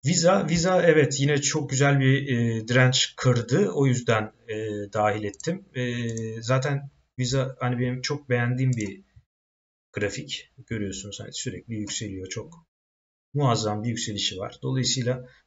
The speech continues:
burada da son bu, e, direnci kırdıktan sonra yükselişinin, e,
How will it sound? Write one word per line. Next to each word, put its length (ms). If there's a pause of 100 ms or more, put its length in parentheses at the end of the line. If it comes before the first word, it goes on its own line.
(100)
burada 220
da 60
son 420
bu, 600
e, 40
direnci 360
kırdıktan 500
sonra 400 (400)
yükselişinin, 720
e, 80